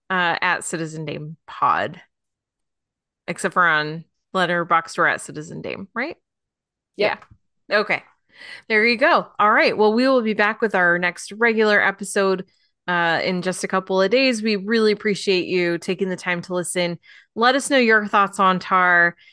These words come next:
Speaker 1: And if you have not seen it, please let us know that we have inspired you to watch it, and then go watch it. Yeah?
Speaker 2: Yay.
Speaker 1: All right.
Speaker 2: Yeah.
Speaker 1: <laughs> Cool.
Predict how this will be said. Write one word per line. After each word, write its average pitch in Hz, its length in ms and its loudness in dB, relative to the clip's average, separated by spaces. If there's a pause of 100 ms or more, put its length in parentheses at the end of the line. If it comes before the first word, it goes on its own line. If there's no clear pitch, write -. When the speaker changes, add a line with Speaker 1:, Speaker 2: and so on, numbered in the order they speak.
(200)
Speaker 1:
And 165 640 -2
if 185 220 0
you 175 540 2 (100)
have 196 240 -4
not 320 320 2
seen 190 260 0
it, 175 300 2 (280)
please 269 280 -2
let 247 140 2
us 233 200 0
know 226 300 2
that 190 180 2
we 202 120 2
have 190 220 -2
inspired 196 600 0
you 185 120 -4
to - 140 -8
watch 160 280 -2
it, 151 180 0
and 160 140 -6
then 151 360 -8
go 147 140 -8
watch 147 240 -8
it. - 100 -16 (1500)
Yeah? 202 160 -4 (100)
Speaker 2:
Yay. 359 300 -14 (420)
Speaker 1:
All 175 120 -4
right. 170 220 -2 (360)
Speaker 2:
Yeah. 339 80 2 (180)
Speaker 1:
<laughs> - 60 -20 (120)
Cool. 349 300 0